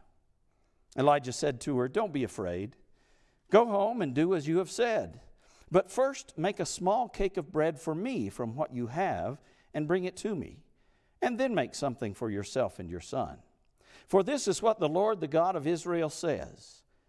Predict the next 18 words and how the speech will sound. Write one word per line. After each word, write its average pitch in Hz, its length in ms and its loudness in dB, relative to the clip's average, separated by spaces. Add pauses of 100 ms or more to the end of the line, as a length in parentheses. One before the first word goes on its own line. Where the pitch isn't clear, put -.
(320)
'The 147 100 4
jar 190 400 4
of 170 100 -6
flour 190 460 2
will 151 220 0
not 185 360 0
be 196 100 0
used 190 420 -4
up, 117 460 -2 (280)
and 127 160 0
the 127 100 2
jug 165 340 4
of 180 100 2
oil 160 400 2
will 127 220 2
not 151 320 0
run 196 240 2
dry 131 500 2